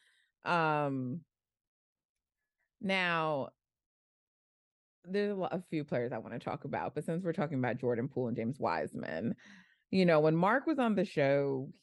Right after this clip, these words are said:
like, he, we talked about the potential for Poole to be an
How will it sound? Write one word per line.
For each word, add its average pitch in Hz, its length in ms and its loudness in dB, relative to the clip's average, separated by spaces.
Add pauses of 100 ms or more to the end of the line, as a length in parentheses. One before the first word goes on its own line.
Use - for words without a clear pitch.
(220)
like, 127 320 2
he, 160 180 -8 (200)
we 202 240 2
talked 175 320 2
about 151 260 0
the 143 60 -6
potential 131 600 -2
for 120 480 2 (640)
Poole 143 400 2
to 135 120 -8
be 123 180 0
an 117 100 0